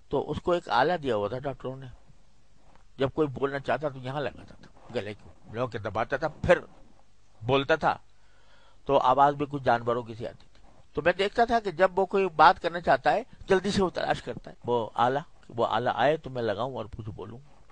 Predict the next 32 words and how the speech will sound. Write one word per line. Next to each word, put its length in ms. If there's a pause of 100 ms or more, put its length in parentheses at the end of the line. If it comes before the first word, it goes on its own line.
(100)
अब 100
कहना 320
चाह 260
रहा 120
है, 200 (160)
लेकिन 380 (240)
अगर 200
आला 240
हट 220
कहीं 360
गुम 160
हो 140
गया, 200
कुछ 240
हो 120
गया, 200 (1040)
तो 60
बात 280
कहना 240
चाहता 320
है, 80
नहीं 120
कह 140
सकता। 320 (360)
कोई 120
काम 280
करना 280
चाहता 260
है, 100
नहीं 140
कह 140
सकता। 320